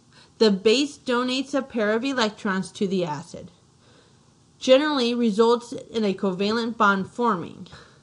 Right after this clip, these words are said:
So those two electrons here are getting donated to that boron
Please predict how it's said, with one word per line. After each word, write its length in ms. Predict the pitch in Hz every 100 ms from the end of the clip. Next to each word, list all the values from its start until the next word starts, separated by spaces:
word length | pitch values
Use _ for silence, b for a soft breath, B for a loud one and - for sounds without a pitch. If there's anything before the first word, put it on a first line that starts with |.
| _ _ _ _ _ b b b
So 200 | - 208
those 340 | 190 214 226
two 220 | - 277 247
electrons 480 | 247 277 269 214
here 100 | 190
are 40 | 170
getting 260 | 190 190
donated 560 | 202 208 226 180 160 156
to 120 | 208
that 320 | 190 175 175 -
boron 560 | 233 214 160 127 165